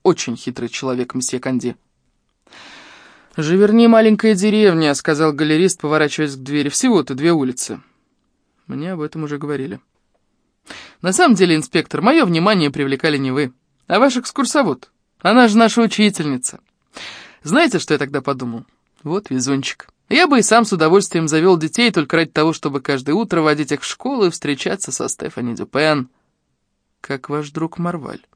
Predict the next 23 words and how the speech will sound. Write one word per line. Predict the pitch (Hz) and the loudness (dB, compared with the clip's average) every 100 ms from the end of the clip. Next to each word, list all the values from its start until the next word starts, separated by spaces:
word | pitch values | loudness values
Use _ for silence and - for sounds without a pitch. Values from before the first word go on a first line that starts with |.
| _ _ _ _ _ - - | _ _ _ _ _ -20 2
Канди | 247 247 | 4 6
отступил | 285 - 247 240 247 | 2 -2 -6 -2 2
на | 214 | 2
шаг, | 208 254 | 0 -2
чтобы | 247 - 190 | -2 -2 0
окинуть | 190 226 208 | 0 2 0
взглядом | 165 170 196 185 185 170 _ _ _ _ _ | 0 0 2 2 0 -4 _ _ _ _ _
обоих | 165 165 175 - | -4 -2 -2 -2
полицейских | 170 156 156 - 151 | -4 -2 -6 -6 -6
одновременно. | 156 147 101 101 104 - _ _ _ _ _ _ _ _ _ _ _ _ _ - | -6 -6 -8 -10 -12 -16 _ _ _ _ _ _ _ _ _ _ _ _ _ -14
"У | 131 | -8
Жерома | 139 147 160 165 | -4 0 0 2
не | 175 214 | 2 2
было | 151 147 | 2 0
детей", — | 147 180 233 | 0 0 0
ответил | 156 143 131 156 | 0 -2 -4 -2
он. | 165 135 | -2 -2
"Вы, | 151 | -2
инспектор, | 165 - 202 220 202 | -2 0 0 2 0
тоже | 262 226 170 196 | 2 4 4 2
хитрец, | - 233 226 196 - | 2 0 2 2 2
каких | 202 202 196 | 0 0 0
поискать". | 226 220 - 151 147 | 0 -2 2 0 0